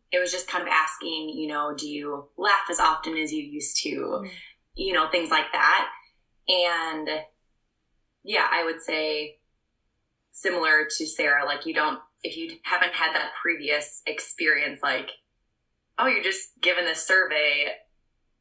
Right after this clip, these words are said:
Speaker 1: and you don't wanna be the person who's like, "Yeah, I'm having a really hard time on paper," like, you just check it off,
Speaker 2: Mm-hmm.
Speaker 1: you know? Like, it just, it's kind of a weird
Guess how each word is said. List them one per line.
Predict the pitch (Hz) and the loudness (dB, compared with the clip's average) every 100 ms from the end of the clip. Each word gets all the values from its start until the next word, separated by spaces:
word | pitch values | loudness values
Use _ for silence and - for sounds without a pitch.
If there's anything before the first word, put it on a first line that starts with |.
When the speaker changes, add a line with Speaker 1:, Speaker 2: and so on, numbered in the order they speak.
| _ - | _ -14
Speaker 1:
and | 180 | -10
you | 180 | -4
don't | 240 277 | -2 0
wanna | 196 170 | -2 -2
be | 156 | -4
the | 151 147 | -6 -6
person | 151 160 | -8 -10
who's | 151 - | -12 -12
like, | 151 147 _ _ | -10 -12 _ _
"Yeah, | - 208 | -6 -4
I'm | 202 | -4
having | 185 196 | -4 -2
a | 180 | 2
really | 175 170 | 2 2
hard | 165 160 | 2 0
time | - 170 156 156 151 147 | 2 4 4 2 -4 -2
on | 156 160 151 - - | 0 0 -2 -14 -14
paper," | 170 165 | -14 -4
like, | 156 | -4
you | 156 | -4
just | - - - | -6 -10 -4
check | - 170 - | 2 2 4
it | - | 4
off, | 170 - - - - | 6 6 2 -4 -8
Speaker 2:
Mm-hmm. | 233 202 185 | -8 -8 -8
Speaker 1:
you | 190 277 | 2 4
know? | 254 285 330 | 4 2 2
Like, | 269 233 | 0 0
it | |
just, | 247 226 | -2 0
it's | - - | 0 2
kind | 233 | 2
of | |
a | - - | 2 -2
weird | 349 - - | 2 4 4